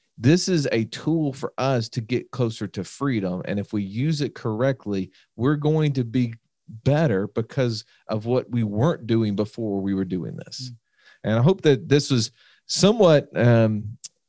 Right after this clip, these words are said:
Speaker 1: informing to you, right? As we get more information, we'll keep sharing it. To,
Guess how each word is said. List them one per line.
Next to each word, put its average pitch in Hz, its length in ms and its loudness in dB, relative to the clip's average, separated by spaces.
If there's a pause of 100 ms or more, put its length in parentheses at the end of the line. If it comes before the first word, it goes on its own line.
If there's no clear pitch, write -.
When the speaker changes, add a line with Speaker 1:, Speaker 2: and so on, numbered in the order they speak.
Speaker 1:
informing 127 600 -2
to 123 120 -2
you, 139 200 0
right? 139 200 2
As 120 180 -2
we 127 120 -2
get 123 180 -2
more 131 240 -2
information, 120 560 -2
we'll 117 140 0
keep 117 240 -6
sharing 127 380 -2
it. 127 280 -6
To, 113 140 -4